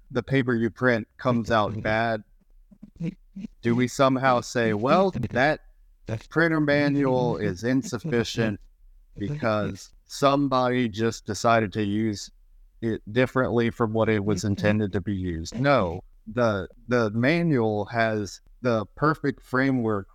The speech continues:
for how a printer is supposed to be used.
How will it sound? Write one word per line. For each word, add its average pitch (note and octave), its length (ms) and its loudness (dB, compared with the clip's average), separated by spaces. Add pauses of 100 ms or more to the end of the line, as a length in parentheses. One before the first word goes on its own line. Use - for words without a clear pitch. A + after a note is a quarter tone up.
for G#2+ 200 0
how A#2+ 500 0 (680)
a G2 360 0 (560)
printer A#2 480 4
is G#2 260 0
supposed G#2+ 440 -2
to - 60 -8
be G2+ 80 0
used. G2+ 560 -2